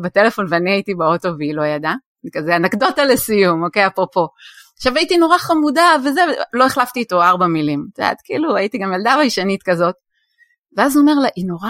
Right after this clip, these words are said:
רצינית, היא לחוצת חתונה." עכשיו, לא החלפתי איתו יותר משלוש מילים, אוקיי? אבל הוא הרגיש את זה. בסדר? אז זה נמצא שם.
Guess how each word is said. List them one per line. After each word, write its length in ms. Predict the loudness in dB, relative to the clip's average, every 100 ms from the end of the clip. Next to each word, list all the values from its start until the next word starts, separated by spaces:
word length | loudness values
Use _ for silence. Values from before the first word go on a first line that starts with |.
| -6
רצינית, 440 | -8 -6 -4 -4
היא 120 | -4 -8
לחוצת 480 | -8 -8 -4 -4
חתונה." 500 | -2 -4 -4 -2 0
עכשיו, 280 | 0 -2 2
לא 140 | 4 4
החלפתי 420 | 2 0 2 2
איתו 300 | 4 4 2 2
יותר 300 | 0 2 4
משלוש 540 | 4 4 2 2 0
מילים, 380 | -2 0 -2 -4 -8 _ _ _ -12
אוקיי? 220 | -4 -2
אבל 140 | 0 0
הוא 80 | 0
הרגיש 360 | 0 -2 -2
את 120 | -4
זה. 80 | -4 -10 _ _ _ _ _ _ _ _ -6
בסדר? 300 | 0 2 2 0 _ -6
אז 260 | -4 -4 -10 _ -18
זה 160 | -10 -8
נמצא 440 | -8 -8 -2 -2
שם. 320 | -2 -4 -4